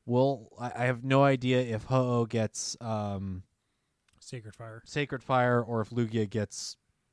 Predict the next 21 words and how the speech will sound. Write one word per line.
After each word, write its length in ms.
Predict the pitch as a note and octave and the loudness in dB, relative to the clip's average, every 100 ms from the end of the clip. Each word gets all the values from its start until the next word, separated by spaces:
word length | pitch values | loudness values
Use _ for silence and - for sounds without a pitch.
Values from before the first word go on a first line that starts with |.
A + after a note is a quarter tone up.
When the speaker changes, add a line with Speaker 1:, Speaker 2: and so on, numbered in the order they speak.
| _ - | _ -16
Speaker 2:
Aeroblast? 500 | B2 B2 C3+ C#3 - - | -14 -12 -12 -14 -20 -8
Speaker 1:
Aeroblast. 800 | A#2+ A#2 G#2+ G#2 G#2+ - - - _ - | -2 -2 0 0 -2 -4 -10 -16 _ -8
Um, 300 | G2 F#2 F#2 | -4 -4 -6
thank 160 | F#2+ F2 | -10 -10
you. 80 | F#2 _ _ _ _ _ - | -12 _ _ _ _ _ -4
Um, 680 | A#2 A#2 A2+ A2 G#2+ G2+ G#2 | 0 0 0 0 0 -2 -4
I 80 | A#2+ | -2
don't 120 | B2+ | 0
know 100 | B2+ | 0
if 60 | A#2+ | -2
they 100 | B2 | -2
get 120 | A2+ | 0
their 100 | A#2 | -2
signature 380 | G#2 A2+ G#2+ - | -2 -4 -6 -6
moves. 280 | G#2+ G#2 G2+ _ _ _ | -4 -4 -8 _ _ _
Do 640 | A#2+ A#2+ A#2 A#2 A2+ A2+ A2 | -4 -2 -2 -4 -4 -6 -6
Thundurus 420 | B2+ C#3+ D3 - | -6 -4 -4 -6
and 180 | D3 C3+ | -10 -10
Tornadus 560 | - D3 B2 A#2+ C#3+ - | -10 -6 -2 0 -2 -4
get 220 | C3+ B2+ - | -4 -4 -6
individual? 840 | C3 C3 C3 C#3 C#3 C#3 C#3 C#3+ | -6 -4 -2 0 0 0 -2 -4